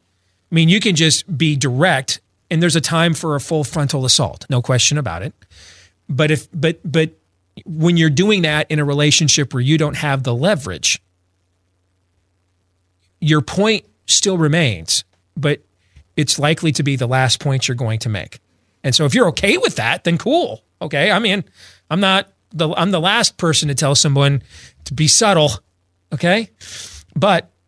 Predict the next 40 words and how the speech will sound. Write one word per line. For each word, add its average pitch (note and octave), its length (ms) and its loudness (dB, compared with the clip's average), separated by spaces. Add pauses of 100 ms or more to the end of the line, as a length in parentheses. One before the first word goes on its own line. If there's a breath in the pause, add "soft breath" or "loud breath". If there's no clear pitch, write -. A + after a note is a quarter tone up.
(380)
you E3 120 0
know, D3+ 220 2
I've, C#3 260 0
I've, C#3 220 -2 (160)
this, E3 400 -6
I've C#3 220 -4
quoted D3+ 300 2
this E3+ 160 0
before. A2+ 440 -6 (400 soft breath)
There's D3 220 0
an C#3+ 80 2
old E3+ 240 2
Irish D#3 400 2
Catholic, C3+ 600 -2 (220)
uh, B2+ 120 -2
saying, G#2+ 360 -2 (180)
"The, C#3+ 280 -4
the, D3 240 -2
the C#3 160 -2
number E3+ 260 2
one F#3+ 140 2
thing D#3 260 -2
the C#3 80 -2
devil C3+ 340 -2
hates C#3 300 -2
the C#3 80 -4
most G2+ 460 -4 (160)
is - 140 -4
to C3+ 100 -2
be A#2 120 -4
mocked." G2 380 -8 (1400)
And, C#3 400 2 (800 loud breath)
uh, A#2+ 360 -2 (540)
telling G#3+ 380 0
the G#3 160 0
emperor A#2+ 460 -4
he D3 140 -2
has B2+ 280 0
no A#2+ 160 -2
clothes G#2+ 500 -4